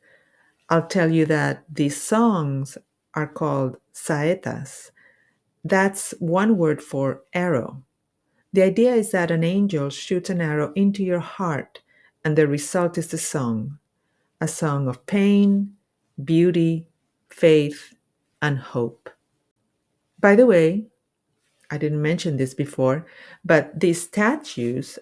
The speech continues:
are fitted onto very tall platforms, and they're partially covered with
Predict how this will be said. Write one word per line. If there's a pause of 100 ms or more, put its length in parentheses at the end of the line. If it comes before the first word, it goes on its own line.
are
fitted
onto (280)
very
tall
platforms, (280)
and
they're
partially
covered
with